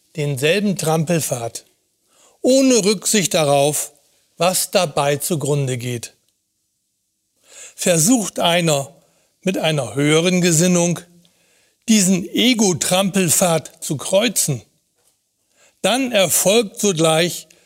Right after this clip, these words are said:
das egozentrische Höllengebrüll von unten. Vom Baal-System her die Forderung, den für das herrschende System gefährlichen Abweichler auszugrenzen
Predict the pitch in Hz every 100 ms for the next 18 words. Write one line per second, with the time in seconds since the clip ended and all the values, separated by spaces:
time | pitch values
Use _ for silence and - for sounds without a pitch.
0 | _ - _ - 165 151 - - 226 226
1 | 196 143 - 190 226 190 226 175 190 139
2 | - 202 233 233 220 185 147 147 180 180
3 | - 180 160 151 175 165 123 _ _ _
4 | _ _ _ _ _ _ _ - 170 156
5 | 135 147 196 220 156 151 - - 151 143
6 | 127 135 135 - _ _ _ _ _ _
7 | - 147 - 165 165 180 165 170 165 -
8 | _ _ _ _ _ _ _ _ _ -
9 | 196 254 247 - 214 185 165 - 190 262
10 | - 240 226 214 156 160 - - 190 233
11 | 220 - _ _ 165 147 - 175 208 220
12 | 214 175 175 202 214 - 202 165 135 143
13 | 147 - 226 262 - - 180 160 156 147
14 | - -